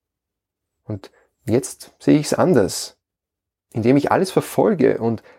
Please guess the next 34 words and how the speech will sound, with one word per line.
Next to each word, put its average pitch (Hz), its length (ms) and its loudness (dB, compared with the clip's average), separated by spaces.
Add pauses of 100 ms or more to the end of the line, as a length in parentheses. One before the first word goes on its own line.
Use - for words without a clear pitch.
(120)
reflektiere 120 840 -2 (300)
und 113 300 -8
an 123 120 2
mich 143 140 0
heranlass, 123 680 2 (220)
was 120 140 -4
da 127 100 0
draußen 123 420 0
an 131 80 4
Verrücktheiten 123 680 -2
abgeht, - 680 -6 (440)
wird - 180 0
keine 165 380 0
der 143 120 2
Verrücktheiten 135 580 -4
weniger. 110 400 -6 (720)
Im 117 120 -6
Gegenteil, 113 420 2
es 104 100 -6
wird 139 140 -2
mehr, 135 420 2 (1000)
weil 107 440 2 (180)
ich - 220 -8
meinen 131 300 0
Fokus 143 420 -4
darauf - 300 -8
lenke, - 380 -18 (480)
weil 107 220 -4
ich 180 240 -6
dann 147 300 2
in 135 160 -2
Gesprächen 131 640 -2
mit 123 140 -2
Freunden, 139 600 0